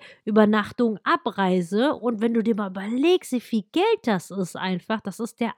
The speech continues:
absolute Wahnsinn. Und deswegen heißt es nicht wirklich, dass du den Gästen wirklich einen Gefallen tust, wenn du sie einlädst, weil man natürlich als Hochzeitsgast auch immer natürlich so anständig sein möchte und noch was zu schenken. Und, äh, deswegen solltest du da vordergründig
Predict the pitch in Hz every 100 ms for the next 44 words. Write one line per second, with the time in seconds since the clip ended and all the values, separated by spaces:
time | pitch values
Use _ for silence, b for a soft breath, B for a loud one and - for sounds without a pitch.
0 | - 349 - 359 320 311 302 254 302 330
1 | 277 - 208 294 B B B B - 214
2 | 233 - 302 285 240 277 269 277 - 320
3 | - 294 294 262 277 - 254 240 226 208
4 | 240 - 220 226 220 196 170 - 233 233
5 | - 226 - 202 190 202 - 269 269 202
6 | 185 220 - B B _ 208 214 214 -
7 | 285 277 214 190 247 247 240 214 220 214
8 | 196 208 240 220 208 214 202 - 165 226
9 | 247 220 214 202 196 196 175 202 185 170
10 | 185 - 202 - 302 254 160 147 B B
11 | B B _ 226 220 214 - 247 233 214
12 | - 285 262 262 262 - 247 220 220 175
13 | - 254 262 220 240 226 220